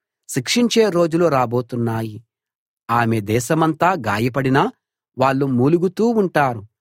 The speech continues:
బబులోను తన ఎత్తైన కోటలను ఎంత బలోపేతం చేసినా, వాళ్ళ కోటలు ఆకాశంలోకి కట్టుకున్నా, వినాశకులు నా నుండి ఆమె దగ్గరికి వస్తారు. ఇది యెహోవా చేస్తున్న ప్రకటన. బబులోనులో నుండి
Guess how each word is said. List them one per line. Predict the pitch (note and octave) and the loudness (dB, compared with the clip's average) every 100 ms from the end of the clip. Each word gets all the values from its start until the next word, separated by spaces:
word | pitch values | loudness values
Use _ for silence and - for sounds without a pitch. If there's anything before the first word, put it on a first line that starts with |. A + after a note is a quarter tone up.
| _ G#2+ | _ -2
బబులోను | A#2+ D#3+ A#3+ B3 A#3+ | 0 4 4 4 2
తన | - D#3+ | 0 0
ఎత్తైన | B2 A#2 - F3 G#3+ | 0 -4 0 0 2
కోటలను | E3 - A2+ A#2 C#3+ C#3+ F#3 - _ _ _ _ - | -2 -4 -6 -4 -2 0 -2 -4 _ _ _ _ -4
ఎంత | C#3 D3 | -4 0
బలోపేతం | D#3 A#2 A#2+ G#3 A3 A3 G#3+ G#3+ E3+ | 0 2 4 4 4 2 0 -2 0
చేసినా, | E3+ - F3 B3+ - _ _ _ | -2 0 0 0 -6 _ _ _
వాళ్ళ | B2+ C3+ B2 | 0 2 0
కోటలు | A#2+ C3+ D#3+ G3+ - | -2 -2 0 -2 0
ఆకాశంలోకి | A#2 A#2 C3 F3 G3+ G3 G3 F3+ E3 | -2 0 -2 -2 -2 0 0 -2 -4
కట్టుకున్నా, | - G2 B2+ A#2 C#3 C3+ D#3+ - _ _ _ | -6 -8 -6 -2 0 2 0 -2 _ _ _
వినాశకులు | A#2+ C3+ G#3 A3+ B3 E3+ G3 - | 0 2 2 0 -2 0 -2 -2
నా | C#3 C#3 | 0 2
నుండి | B2 C3 C#3 - - | 2 2 0 -2 0
ఆమె | C3 C3 A2+ | 0 2 -2
దగ్గరికి | A2 G2+ A#2+ C#3 | -4 -2 -2 -2
వస్తారు. | F3 B2 - A2+ G#2 G2+ _ _ _ _ _ | -4 -4 -8 -8 -8 -10 _ _ _ _ _
ఇది | A#2+ A2 G#3 - _ _ | 0 0 0 -4 _ _
యెహోవా | A#2+ G#2+ B2+ B2+ E3+ - | -2 2 2 2 0 0
చేస్తున్న | F3+ - F3 F3 | -2 -2 -2 0
ప్రకటన. | D#3+ D#3+ D3 C#3 B2 F#2+ _ _ _ _ - | -2 -4 -2 -2 -2 -6 _ _ _ _ -6
బబులోనులో | G#2 A2+ C#3 G#3 A#3+ A#3 A3+ G#3 | -2 0 2 4 2 4 4 4
నుండి | F#3 G3+ | 2 0